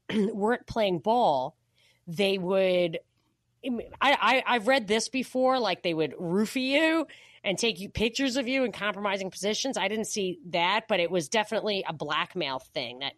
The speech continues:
that, uh, he was implicated in. You know, I don't know if you're ever gonna find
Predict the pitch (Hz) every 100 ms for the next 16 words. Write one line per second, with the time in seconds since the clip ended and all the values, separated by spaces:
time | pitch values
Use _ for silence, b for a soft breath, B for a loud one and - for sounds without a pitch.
0 | - 147 135 123 _ _ _ _ - 180
1 | 147 135 - 208 208 180 185 180 165 -
2 | 165 151 143 143 139 b b b b b
3 | _ _ _ _ _ 233 175 147 135 180
4 | 185 190 180 190 - 190 196 180 165 -
5 | 180 175 165 156 160